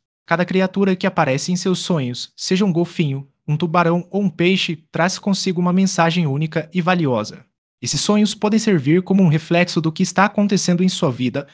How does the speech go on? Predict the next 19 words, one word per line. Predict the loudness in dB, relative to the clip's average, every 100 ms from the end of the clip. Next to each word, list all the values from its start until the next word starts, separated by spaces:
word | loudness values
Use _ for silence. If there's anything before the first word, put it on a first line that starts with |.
| _
ajudando | 0 2 4 4 2
você | 0 0 0
a | 2
compreender | 0 2 2 4 2
suas | 0 2 2
emoções | 4 2 2 2 0 -2 -2
e | 2
a | 4
enfrentar | 2 2 2 2 0
seus | 0 -4
medos. | -2 -2 -4 -8 -10 -12 _ _ _
Portanto, | -4 2 2 2 -4 _ _
não | 0 0
subestime | 0 -2 -2 -2 0
o | -2
poder | 0 0 0
dos | -2
seus | -2 -2
sonhos. | -2 -2 -2 -6 -10 -12